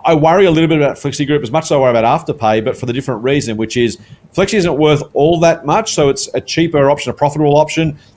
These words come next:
Maybe it is a safer option, but you're probably not gonna get a heap of growth out of it until it can show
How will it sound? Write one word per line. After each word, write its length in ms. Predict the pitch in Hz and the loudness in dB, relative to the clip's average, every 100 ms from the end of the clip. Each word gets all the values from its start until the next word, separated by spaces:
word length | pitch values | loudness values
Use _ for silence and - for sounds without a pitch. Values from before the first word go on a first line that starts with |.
| - | 0
Maybe 200 | 190 170 | 2 2
it 40 | |
is 80 | 160 | 0
a 60 | |
safer 420 | 127 - 147 165 165 | 0 0 0 2 0
option, 340 | 170 226 226 - - - 131 - | 0 -8 -10 -14 -20 -20 -18 -6
but 100 | 156 | -4
you're 160 | 160 - | -4 -8
probably 360 | - 170 208 | -2 0 2
not 100 | 202 | 2
gonna 120 | 175 165 | 2 2
get 120 | 135 | 2
a 40 | |
heap 140 | 147 151 | 0 0
of 100 | 107 | 0
growth 300 | 131 147 156 | 2 2 2
out 160 | 131 | 0
of 100 | 131 | 0
it 20 | 131 | -2
until 360 | 127 - 165 190 | -6 -4 -2 -2
it 80 | 190 | -2
can 120 | 160 | -6
show 640 | - - 123 98 143 202 | -6 -2 0 2 0 -2